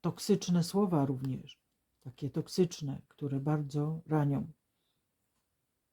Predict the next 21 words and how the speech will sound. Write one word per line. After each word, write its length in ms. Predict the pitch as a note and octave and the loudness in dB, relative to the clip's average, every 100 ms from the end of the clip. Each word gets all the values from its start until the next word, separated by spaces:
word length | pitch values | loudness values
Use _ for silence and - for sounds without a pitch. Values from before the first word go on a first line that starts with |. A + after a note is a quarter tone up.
| _ _ _ _ _ _ _ _ _ _ _ _ _ _ _ _ _ _ _ _ _ _ _ _ _ _ _ _ _ _ _ _ _ _ _ - | _ _ _ _ _ _ _ _ _ _ _ _ _ _ _ _ _ _ _ _ _ _ _ _ _ _ _ _ _ _ _ _ _ _ _ -4
Ale 220 | C#3+ E3 | 2 6
jest 280 | F#3 F3 D#3 | 6 4 0
wyjście. 600 | C3+ D#3 C3 - C#3 C#3+ - | 4 4 2 -6 -10 -10 -10
Jest 260 | D3 E3+ F3 | -4 -2 2
wyjście 460 | G3+ G3+ - G#3+ F#3+ | 4 4 2 -2 0
z 60 | |
jakiejś 600 | F3+ E3+ F3+ F3+ E3+ - | 0 0 0 0 -4 -6
sytuacji, 600 | - E3+ E3+ E3 D#3+ F3+ | -6 -4 0 -2 -2 -8
która 320 | E3+ E3+ D#3+ D#3 | -6 -2 0 0
was, 260 | D#3+ D#3+ - - - - _ _ _ - | 0 -4 -8 -20 -20 -20 _ _ _ -4
e, 460 | C#3+ C#3+ C#3 C#3+ | -2 0 -2 -4
blokowała, 760 | - C#3+ D#3+ E3+ D#3 D#3 B2+ C3+ | -4 -2 0 0 2 2 2 -2
więziła. 760 | C3 E3 E3+ D#3+ D#3+ E3+ F#3+ A3+ _ - - _ _ | 4 6 6 6 2 2 0 -2 _ -20 -20 _ _
Szczególnie 1000 | - - D#3 D3 F3+ F3 E3+ E3+ E3+ E3+ - _ _ _ - | -18 -4 -2 2 4 6 4 4 2 0 -6 _ _ _ -10
właśnie 440 | C#3+ D#3 D3+ D#3+ D#3+ | -2 -2 0 0 0
jeśli 280 | D3+ - | 0 -4
chodzi 280 | D3+ D#3+ D3+ | 0 0 2
może 280 | D3+ D3 D3 | 0 0 -2
też 260 | D#3 D3 - | -2 -4 -4
o 200 | - C#3+ | -6 -6
te, 260 | D3 C#3 | -2 -4